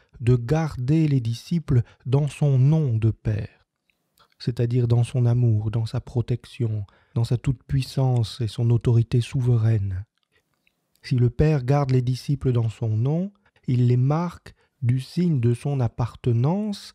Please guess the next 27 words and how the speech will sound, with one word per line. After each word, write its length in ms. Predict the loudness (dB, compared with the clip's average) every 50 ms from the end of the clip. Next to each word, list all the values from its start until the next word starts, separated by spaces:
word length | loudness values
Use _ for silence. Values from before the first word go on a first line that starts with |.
| _ _ _ _ _ _ _
il 160 | -2 0 2
manifeste 720 | 2 2 2 2 2 2 2 2 0 0 -2 -4 -4 -4 -2
en 140 | -2 0 0 0
eux 240 | 0 0 0 -2 -6 -8 _ _ _ _ _ _ _ _
la 160 | -4 -2 -2 -2
sainteté 880 | -4 -6 -10 -8 -6 -6 -4 -4 -4 -4 -6 -6 _ -4 -4 -4 -4
qui 240 | -4 -4 -2 0 0
est 40 | 2
la 120 | 0 -2
sienne, 460 | -4 -8 -6 -2 -2 0 0 0 -2 -4 _
Père 480 | -6 -4 -4 -4 -4 -4 -6 -6 -8 -8
Saint. 460 | -10 -14 -18 -12 -6 -4 -4 -4 -4 -6 -10 _ _ _ _ _ _ _ _ _ _ _ _ _ _ _ _ _ _ _ _ -12
C'est 100 | -10 -10
cette 280 | -8 -8 -8 -10 -10 -6
sainteté 600 | -2 -2 0 0 0 -2 -4 -2 -2 -2 -2 0
dans 140 | 0 0
laquelle 420 | 0 -2 -2 -2 -2 0 0 0 -2 -4 -8 _ _
Jésus 340 | -2 0 2 2 2 2 2
nous 140 | 2 2 0
place, 500 | 0 -2 -4 -2 -2 -4 -6 -10 -12 -18 -20 _ _ _ _ _ -2
nous 140 | -2 0 0
garde 520 | 0 -2 -2 -2 0 0 -2 -2 -4 -4 -2 0
unis 480 | 2 2 4 4 4 2 2 2 0
les 220 | 0 0 0 0 0
uns 120 | 0 0
aux 240 | 0 -2 -4 -4 -4
autres, 460 | -6 -6 -6 -6 -8 -10 -8 -8 -8